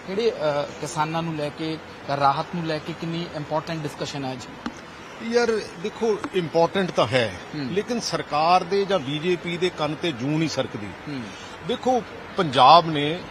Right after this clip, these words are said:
Speaker 2: ਜੂਨ ਦੇ ਵਿੱਚ
Speaker 1: ਹੂੰ।
Speaker 2: ਸਿੰਜਾਈ ਲਈ ਸਾਢੇ ਉਨੱਤੀ ਹਜ਼ਾਰ ਕਿਊਸਿਕ ਪਾਣੀ ਮੰਗਿਆ ਸੀ।
Speaker 1: ਹੂੰ।
Speaker 2: ਉਹਦੇ ਇਵਜ਼ ਦੇ ਵਿੱਚ
Speaker 1: ਹੂੰ।
Speaker 2: ਸਿਰਫ ਇੱਕੀ ਹਜ਼ਾਰ ਛੇ ਸੌ ਸੱਤ ਕਿਊਸਿਕ ਪਾਣੀ ਜਿਹੜਾ ਪੰਜਾਬ ਨੂੰ ਮਿਲਿਆ।
Speaker 1: ਹੂੰ।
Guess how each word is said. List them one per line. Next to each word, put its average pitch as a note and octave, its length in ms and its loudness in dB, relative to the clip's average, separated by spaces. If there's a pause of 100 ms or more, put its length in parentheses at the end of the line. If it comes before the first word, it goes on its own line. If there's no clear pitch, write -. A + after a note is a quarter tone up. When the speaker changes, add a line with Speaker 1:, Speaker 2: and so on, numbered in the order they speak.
(440)
Speaker 2:
ਜੂਨ F#3 280 6
ਦੇ E3 100 8
ਵਿੱਚ A2 280 -4 (180)
Speaker 1:
ਹੂੰ। C3 120 -8 (460)
Speaker 2:
ਸਿੰਜਾਈ D#3+ 560 6
ਲਈ F3 220 4
ਸਾਢੇ G3 440 2
ਉਨੱਤੀ F#3+ 440 2
ਹਜ਼ਾਰ D#3 300 2
ਕਿਊਸਿਕ D3+ 420 -4
ਪਾਣੀ C#3 280 0
ਮੰਗਿਆ A2+ 340 -2
ਸੀ। G2 140 -8 (160)
Speaker 1:
ਹੂੰ। B2+ 140 -8 (460)
Speaker 2:
ਉਹਦੇ B3+ 280 4
ਇਵਜ਼ G3 280 4
ਦੇ F3 100 6
ਵਿੱਚ C#3+ 400 -2 (120)
Speaker 1:
ਹੂੰ। B2+ 160 -8
Speaker 2:
ਸਿਰਫ A3 300 2
ਇੱਕੀ A3 460 2
ਹਜ਼ਾਰ D3 360 4
ਛੇ D3+ 240 -4
ਸੌ C3 200 -4
ਸੱਤ D#3+ 220 0 (180)
ਕਿਊਸਿਕ D3 320 -6
ਪਾਣੀ A#2+ 300 -4
ਜਿਹੜਾ B2+ 200 -2
ਪੰਜਾਬ A#2+ 380 -2
ਨੂੰ F3+ 100 -2
ਮਿਲਿਆ। A2+ 220 -2
Speaker 1:
ਹੂੰ। B2+ 320 -8